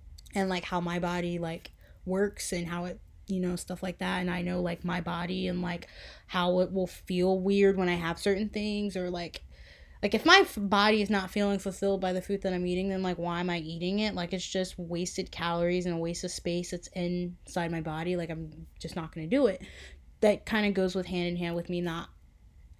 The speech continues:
a hundred percent liking me drinking my calories. But again, that's another story for another time. Um, another, um, thing that I wanna do is to eat more greens. Now, granted, I do eat a lot of greens when I'm at school, especially when I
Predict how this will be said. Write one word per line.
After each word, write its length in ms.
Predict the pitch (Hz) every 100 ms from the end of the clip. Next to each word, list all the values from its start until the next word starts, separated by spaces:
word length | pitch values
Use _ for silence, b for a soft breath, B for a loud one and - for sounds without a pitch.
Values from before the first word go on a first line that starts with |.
| -
a 60 | 226
hundred 240 | 220 185
percent 260 | 196 190 170
liking 340 | 190 190 180
me 140 | 180
drinking 400 | 180 269 311 202
my 100 | 175
calories. 500 | 165 170 156 160 151
But 240 | - 226 - -
again, 240 | 233 294
that's 180 | 294 285
another 240 | 285 277
story 360 | 269 269 269 277
for 120 | 269
another 220 | 233 226
time. 400 | 226 226 180 208 B B B B B
Um, 220 | 208 208 214
another, 680 | 220 233 254 285 285 277 - -
um, 580 | 214 214 214 226 226 214
thing 180 | 226 226
that 120 | 214
I 60 | 208
wanna 160 | 220 208
do 160 | 220
is 140 | 220 208
to 200 | - 226
eat 100 | 226
more 200 | 226 202
greens. 580 | 190 196 220 240 254
Now, 240 | 240 208 202
granted, 400 | 196 202 208 202 -
I 220 | 214 214
do 260 | 185 214 254
eat 200 | 285 269
a 120 | 214
lot 360 | 202 190 185 190
of 120 | 190
greens 420 | 196 190 202 202
when 100 | 202
I'm 120 | 202
at 160 | 202 185
school, 320 | - 202 202
especially 500 | 202 - 185 - 202
when 160 | 190 185
I 280 | 185 185